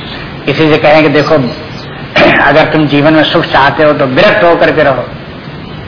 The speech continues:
हाँ, तुम चाहते हो तुम्हारा सत्यानाश हो जाए, हाँ? हमारा सत्यानाश करना चाहते हो, हाँ? <clears throat> कहो कि देखो विरक्त होकर के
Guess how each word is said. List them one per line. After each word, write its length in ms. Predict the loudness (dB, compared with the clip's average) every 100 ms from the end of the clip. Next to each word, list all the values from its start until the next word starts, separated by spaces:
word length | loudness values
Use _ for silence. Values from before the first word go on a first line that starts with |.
| -14 -14 -16 -4
हाँ, 360 | 0 2 0 0
तुम 120 | -2
चाहते 320 | 2 2 2
हो 40 | 2
तुम्हारा 220 | 2 2
सत्यानाश 600 | 0 0 2 2 2 0
हो 80 | -4
जाए, 240 | -6 -8 -8 -14 -14 -12 -12 -12 -12 -12 -12 -14 -16 -16 -16 -16 -16 -16 -14 -14 -8
हाँ? 220 | -4 -2 -4 -10 -16 -16 -14 -8
हमारा 220 | -2 2
सत्यानाश 540 | 2 0 0 2 2 2
करना 240 | 0 0
चाहते 380 | 0 0 -2 -4
हो, 80 | -12 -12 -14 -16 -16 -18 -18 -16 -16 -16 -16 -16 -16 -18 -16 -16 -16 -14 -14 -14 -14
हाँ? 340 | -10 -8 -8 -10 -14 -16 -16 -16 -16 -14 -14 -16 -4
<clears throat> 240 | 0 0 2
कहो 220 | 2 4
कि 80 | 4
देखो 260 | 2 2
विरक्त 380 | 2 2 2 2
होकर 300 | 2 2 0
के 460 | 0 2 4 4